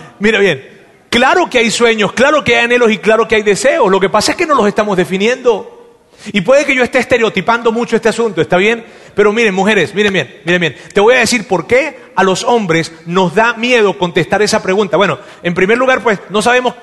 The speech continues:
ni que había una caja, mucho menos lo que hay dentro de la caja, ¿está bien? <laughs> Pero de que hay sueños, anhelos y deseos, los hay.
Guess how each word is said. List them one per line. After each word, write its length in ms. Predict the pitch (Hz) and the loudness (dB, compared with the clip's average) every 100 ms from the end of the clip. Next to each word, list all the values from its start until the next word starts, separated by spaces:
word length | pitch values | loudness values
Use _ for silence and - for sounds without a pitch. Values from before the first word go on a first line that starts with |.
| - | -8
ni 180 | 196 | -6
que 140 | 185 202 | 0 0
había 220 | 196 240 | 2 2
una 160 | 247 226 | 0 0
caja, 200 | 247 240 | 0 0
mucho 240 | 247 240 | 0 0
menos 220 | 226 214 | 0 2
lo 80 | 202 | 2
que 80 | 202 | 2
hay 60 | |
dentro 220 | 202 190 185 | 0 0 2
de 60 | |
la 100 | 165 | 2
caja, 340 | - - 139 127 - | 0 0 -2 -8 -4
¿está 240 | 165 160 208 | -2 0 2
bien? 240 | 240 269 262 - - 180 | 2 0 -6 -12 -6 -6
<laughs> 360 | - - - | -6 -18 -8
Pero 240 | - 202 202 | 0 2 2
de 160 | 196 | 2
que 120 | - 240 | 2 2
hay 220 | 302 339 - | 2 -2 -6
sueños, 420 | - 262 269 226 | 0 0 2 0
anhelos 340 | 175 208 269 233 | 2 2 2 2
y 40 | |
deseos, 420 | 190 165 285 254 | 2 2 2 2
los 180 | 196 185 | 2 2
hay. 360 | 240 302 247 | 2 0 -2